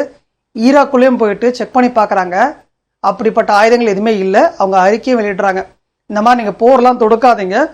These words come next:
உண்மையிலேயே ஈராக்ல அணு ஆயுதங்கள் கிடையாதுன்ட்டு. இருந்தாலும் அமெரிக்கா என்ன சொல்றாங்க, முடியவே முடியாது,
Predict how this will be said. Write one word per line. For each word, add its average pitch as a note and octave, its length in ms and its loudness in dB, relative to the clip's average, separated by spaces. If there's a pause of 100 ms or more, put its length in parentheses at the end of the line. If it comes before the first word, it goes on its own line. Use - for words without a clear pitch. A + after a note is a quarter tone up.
(400)
உண்மையிலேயே B3 540 4 (120)
ஈராக்ல A#3 440 2
அணு G3 200 2
ஆயுதங்கள் G#3 360 0
கிடையாதுன்ட்டு. F3+ 520 -2 (1120)
இருந்தாலும் D4 460 4
அமெரிக்கா C4+ 280 2
என்ன A#3 160 2
சொல்றாங்க, A3 340 0
முடியவே G#3+ 360 0
முடியாது, G#3+ 420 2